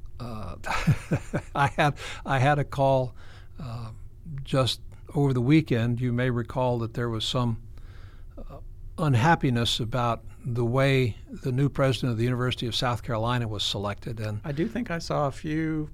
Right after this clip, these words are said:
Speaker 2: or maybe ten headlines about that.
Speaker 1: and some, some people who are concerned about,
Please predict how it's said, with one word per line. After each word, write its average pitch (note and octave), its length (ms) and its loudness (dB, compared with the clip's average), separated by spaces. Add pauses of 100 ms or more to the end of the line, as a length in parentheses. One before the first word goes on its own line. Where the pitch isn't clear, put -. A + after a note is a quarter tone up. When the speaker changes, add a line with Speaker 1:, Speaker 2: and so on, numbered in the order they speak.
(240)
Speaker 2:
or C#3 280 0 (200)
maybe C#3 320 -2
ten C#3+ 320 -2
headlines A#2+ 500 -4
about A2 320 -8
that. - 100 -4
Speaker 1:
and B2 240 0
some, A2 460 0 (220)
some A#2+ 240 -2
people D3 320 4
who B2 100 6
are A#2 140 4
concerned C3 580 2
about, A2+ 460 0